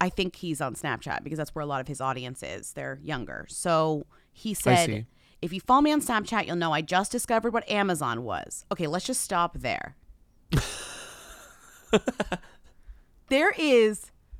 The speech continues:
Speaker 1: no way
Speaker 2: No. No, no.
Speaker 1: in
Speaker 2: No.
Speaker 1: hell that
Speaker 2: No.
Speaker 1: he didn't know
Speaker 2: No.
Speaker 1: what Amazon was. I'm sorry.
Speaker 2: No.
Speaker 1: I
Speaker 2: Lindsay, you have receipts too.
Speaker 1: I literally call bullshit. I literally have receipts.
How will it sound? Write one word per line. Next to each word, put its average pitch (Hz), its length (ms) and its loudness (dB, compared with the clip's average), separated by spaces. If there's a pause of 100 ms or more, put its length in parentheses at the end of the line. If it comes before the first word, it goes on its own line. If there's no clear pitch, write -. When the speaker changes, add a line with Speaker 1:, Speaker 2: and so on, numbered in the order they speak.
(160)
Speaker 1:
no 175 500 6
way 147 500 4 (600)
Speaker 2:
No. 107 200 0 (200)
No, 247 220 8 (100)
no. 156 160 8
Speaker 1:
in 339 260 6 (380)
Speaker 2:
No. 113 300 10
Speaker 1:
hell 196 560 4 (380)
that 170 300 8
Speaker 2:
No. 139 440 10 (200)
Speaker 1:
he 214 220 -4
didn't 185 140 4
know 170 80 6
Speaker 2:
No. 175 60 8
Speaker 1:
what 156 100 2
Amazon 127 360 -2
was. - 220 -10
I'm 190 160 -2
sorry. 175 380 2
Speaker 2:
No. - 40 -12 (140)
Speaker 1:
I 214 540 6 (320)
Speaker 2:
Lindsay, 165 280 6
you 165 120 4
have 190 160 8
receipts 170 380 0
too. 170 280 2 (320)
Speaker 1:
I 214 240 6 (100)
literally 220 640 2
call 277 220 2
bullshit. 165 500 0
I 160 140 6
literally 170 520 -2
have 208 260 2
receipts. 147 420 -4